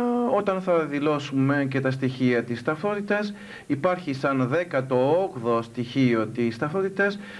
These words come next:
αυτό το λεγόμενο δίος, που σημαίνει δωρητής ιστών οργάνων σώματος, που αν δεν ξέρει, ε, ο, ο πολίτης τι ακριβώς σημαίνει αυτό, μπορεί να πέσει στην παγίδα. Α, θέλα τον να αυτοκτονήσει, τροποντινά,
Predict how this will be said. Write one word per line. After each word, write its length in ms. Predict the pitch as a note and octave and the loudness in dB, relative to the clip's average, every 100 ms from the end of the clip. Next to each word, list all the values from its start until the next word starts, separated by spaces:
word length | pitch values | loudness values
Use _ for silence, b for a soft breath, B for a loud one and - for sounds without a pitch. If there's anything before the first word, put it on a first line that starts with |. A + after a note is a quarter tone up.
| B | B
αυτό 240 | - C#3 G#3 | -6 -2 0
το 120 | D3 | 2
λεγόμενο 480 | C3+ F3 E3 C3 B2 | 2 2 2 2 2
δίος, 840 | B2+ C#3+ B2 B2+ F#3 - - - B B B B | 2 4 4 2 0 -6 -16 -18 B B B B
που 80 | - | -6
σημαίνει 340 | C3 B2+ D3 | 2 4 4
δωρητής 600 | B2+ B2 A#2 A2+ D#3+ F3 | 2 2 0 0 0 0
ιστών 400 | C3 C3 D#3 E3+ | -2 0 2 2
οργάνων 420 | D3+ B2+ D3+ F3+ F#3 | 2 2 2 2 0
σώματος, 800 | B3+ A3+ B2+ G#2+ A2+ A#2 - | 2 2 2 0 -4 -6 -8
που 280 | - C3+ A#2 - | -4 0 2 2
αν 280 | A#2+ D3+ | 0 0
δεν 180 | E3 G3 | -2 -2
ξέρει, 580 | F#3 A3 A3 G#3 C#3+ A2 B B B B | -2 -2 2 4 4 2 B B B B
ε, 120 | - | 2
ο, 560 | A#2 A#2+ - G1+ G1+ - - - - | 4 4 2 0 -2 -4 -6 -10 -12
ο 80 | - | -12
πολίτης 600 | - A#2+ C#3+ F#3 C3+ C3 | -4 0 2 0 -2 -4
τι 180 | - F3 | 0 0
ακριβώς 440 | D#3+ B2+ B2+ C3 C3 | 0 -2 0 0 0
σημαίνει 460 | B2 B2+ A#2+ A#2 | 2 2 4 2
αυτό, 280 | A2+ A2+ F3+ | 0 0 -2
μπορεί 200 | E3 D3 | 2 2
να 160 | C3 A#2+ | 2 2
πέσει 280 | B2 B2+ | -2 -2
στην 260 | - G3+ G3+ | -4 -4 0
παγίδα. 600 | A3 G#3+ C#4 E3 A2+ G#2+ D3 | 0 2 2 2 2 0 -2
Α, 80 | |
θέλα 220 | D3 C#3 F3 | 0 0 0
τον 160 | A3 | -2
να 160 | G#3 F#3+ F3+ - - | 0 2 0 -2 -6
αυτοκτονήσει, 760 | D#3 G3+ G#3 A3 G#3+ G#3 - | -2 -2 0 0 2 0 -2
τροποντινά, 680 | - B2 A#2+ A2 G2+ F#2+ | -2 0 0 0 -2 -4